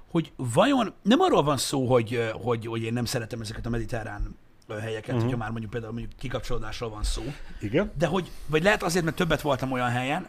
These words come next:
Speaker 1: fogalmam sincs, de de jobban vonzanak ezek az északi helyek, most az elmúlt időszakban főleg.
Speaker 2: Mhm.
Speaker 1: Ö, tudod így, hogyha mondjuk valahova így leereszteni kéne menni. Hogy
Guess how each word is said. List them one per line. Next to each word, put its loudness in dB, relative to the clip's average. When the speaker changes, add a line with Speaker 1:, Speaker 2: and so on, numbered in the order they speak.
Speaker 1:
fogalmam 4
sincs, 0
de 2
de 2
jobban 10
vonzanak -2
ezek -6
az -4
északi -6
helyek, -6
most -8
az -4
elmúlt -4
időszakban -4
főleg. -6
Speaker 2:
Mhm. 4
Speaker 1:
Ö, 0
tudod 2
így, -6
hogyha 0
mondjuk -8
valahova -2
így -6
leereszteni -6
kéne -8
menni. -12
Hogy -2